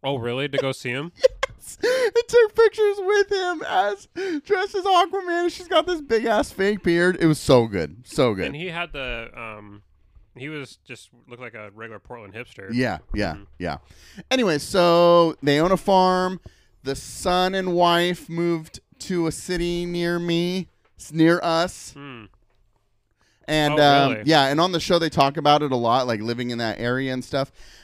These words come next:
Speaker 2: Um, and so
Speaker 1: Wait, the,
Speaker 2: we
Speaker 1: wait, the show's still going on?
Speaker 2: Oh, yeah, twenty years almost.
Speaker 1: Wow.
Speaker 2: So we,
Speaker 1: What
Speaker 2: um,
Speaker 1: channel?
Speaker 2: It's T L C.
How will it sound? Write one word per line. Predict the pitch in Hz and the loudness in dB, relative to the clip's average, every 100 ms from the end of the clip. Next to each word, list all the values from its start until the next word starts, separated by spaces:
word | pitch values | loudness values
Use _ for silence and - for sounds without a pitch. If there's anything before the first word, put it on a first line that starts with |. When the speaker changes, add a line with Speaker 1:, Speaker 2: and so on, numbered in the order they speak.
| - | -6
Speaker 2:
Um, | 143 135 123 104 95 _ _ _ _ - | -2 0 0 -4 -10 _ _ _ _ 0
and | 156 151 151 151 143 - | 2 4 4 2 -2 -8
so | - - 170 165 156 151 147 _ _ _ _ 127 | -10 0 2 4 4 4 0 _ _ _ _ -2
Speaker 1:
Wait, | 196 | 0
the, | 285 302 269 | 0 -2 -4
Speaker 2:
we | |
Speaker 1:
wait, | 156 147 | -6 -8
the | 131 | -8
show's | 143 151 | -8 -8
still | - | -10
going | 131 123 107 | -10 -10 -10
on? | 101 160 | -14 0
Speaker 2:
Oh, | 151 220 | 4 4
yeah, | 131 156 104 | 4 2 0
twenty | 160 185 | -4 -2
years | 156 147 123 | 2 2 0
almost. | 104 80 78 - - _ _ | -2 -8 -12 -16 -20 _ _
Speaker 1:
Wow. | 110 110 | -10 -10
Speaker 2:
So | - 156 147 139 | -2 2 4 4
we, | 151 202 202 | 0 -2 0
Speaker 1:
What | |
Speaker 2:
um, | 185 151 135 | 2 2 2
Speaker 1:
channel? | 135 170 92 _ _ _ _ _ _ _ _ _ _ _ _ _ _ - | -2 -6 -12 _ _ _ _ _ _ _ _ _ _ _ _ _ _ -12
Speaker 2:
It's | 123 | -10
T | - 165 | -2 -2
L | |
C. | 123 139 | 0 -4